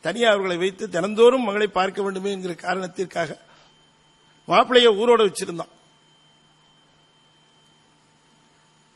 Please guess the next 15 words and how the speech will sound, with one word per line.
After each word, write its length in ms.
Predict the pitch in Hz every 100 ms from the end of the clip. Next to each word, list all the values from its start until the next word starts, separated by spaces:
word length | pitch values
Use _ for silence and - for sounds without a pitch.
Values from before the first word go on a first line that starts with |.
| _ _ _
மாப்பிள்ளையே 380 | - 254 269 285
அங்கே 180 | 262 254
ஒரு 140 | 254
வியாபாரம் 420 | 240 226 247 247 233
பண்ணிட்டு 300 | 208 240 196
தான் 160 | 233
இருந்தான். 360 | 208 214 175 - - _ _ _ _ _ _ _ _ _ _ _ -
இரண்டு 300 | 196 262 254
பழங்களை 420 | 208 247 285 269
கொடுத்து 320 | 226 240 226
அனுப்பிச்சா, 340 | 226 196 220 262
ரெண்டு 240 | 226 214
பழமும் 840 | 185 208 220 240 247 208 - - - - -
வந்தது. 400 | 170 170 151 - _ _ _ _ _ _ _ -
அம்மையார் 680 | 156 269 254 202 220 277